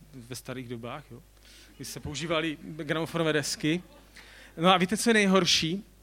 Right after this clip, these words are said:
Že, že ti přátelé, které mi půjčili, mu ji vrátili ohranou, jo. A já jsem ten příběh slyšel několikrát v životě, jako no,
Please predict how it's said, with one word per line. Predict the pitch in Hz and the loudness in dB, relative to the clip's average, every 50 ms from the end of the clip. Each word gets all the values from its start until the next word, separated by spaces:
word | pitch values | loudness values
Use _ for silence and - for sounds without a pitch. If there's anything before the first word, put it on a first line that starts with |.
| - - | -12 -8
Že, | 160 135 165 170 160 160 - | -4 -2 -2 -2 -2 -4 -6
že | 151 156 | -8 -8
ti | - - 190 | -6 -8 -6
přátelé, | - - 165 151 - 170 170 160 | -2 0 0 0 0 -2 -4 -4
které | - 170 165 | -4 -6 -6
mi | 170 180 | -6 -6
půjčili, | - - 139 - - - 156 | -6 -8 -10 -8 -8 -6 -4
mu | 147 147 | -4 -2
ji | 151 147 | -4 -4
vrátili | 127 139 131 127 123 123 - 139 139 143 - - | -4 -4 -4 -4 -4 -8 -8 -8 -8 -8 -10 -10
ohranou, | - 135 110 110 131 131 131 127 110 107 113 113 - | -12 -10 -8 -8 -8 -8 -8 -8 -10 -12 -14 -16 -20
jo. | 110 107 107 131 139 _ _ _ _ - - - - - - - - - - - - - _ - | -20 -20 -20 -20 -20 _ _ _ _ -20 -20 -20 -20 -20 -20 -20 -20 -20 -20 -20 -20 -20 _ -12
A | - 143 | -8 -6
já | 139 135 | -6 -6
jsem | - - 170 | -6 -8 -8
ten | 175 180 | -6 -6
příběh | 170 - - 156 151 160 | -6 -4 -6 -4 -6 -8
slyšel | - - 160 - - 160 | -8 -8 -10 -8 -8 -8
několikrát | 123 - - - - 135 156 - 135 135 131 | -8 -8 -10 -8 -4 -4 -4 -4 -4 -8 -6
v | 139 139 | -6 -6
životě, | 143 156 156 135 139 127 - - 131 | -4 -4 -4 -4 -4 -6 -6 -8 -12
jako | 123 - - 127 | -10 -8 -8 -4
no, | 135 156 170 175 - | -2 0 0 -2 -2